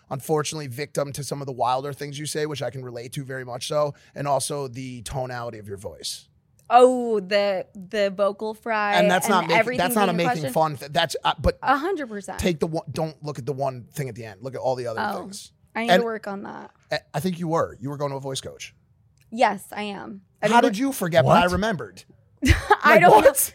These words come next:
Speaker 2: know. Voice therapy is crazy.
Speaker 3: You're going to a voice
Speaker 2: I
Speaker 3: coach?
Speaker 2: lost my voice for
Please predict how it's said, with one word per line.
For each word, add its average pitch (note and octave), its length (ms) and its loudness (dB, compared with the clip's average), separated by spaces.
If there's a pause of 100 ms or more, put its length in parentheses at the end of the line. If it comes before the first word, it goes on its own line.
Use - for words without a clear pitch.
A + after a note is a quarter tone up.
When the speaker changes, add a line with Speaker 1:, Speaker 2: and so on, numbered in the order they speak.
(120)
Speaker 2:
know. G#3+ 60 -10
Voice E4+ 280 2
therapy C4+ 420 0
is G#3+ 120 -6
crazy. F#3 580 -10
Speaker 3:
You're D3 100 6
going E3+ 180 2
to F3 60 2
a C#3 60 4
voice F2+ 280 -2
Speaker 2:
I C4+ 140 4
Speaker 3:
coach? G#3+ 120 -2
Speaker 2:
lost C4+ 460 0
my A3+ 180 -6
voice F#3 640 -8
for G#3+ 320 -4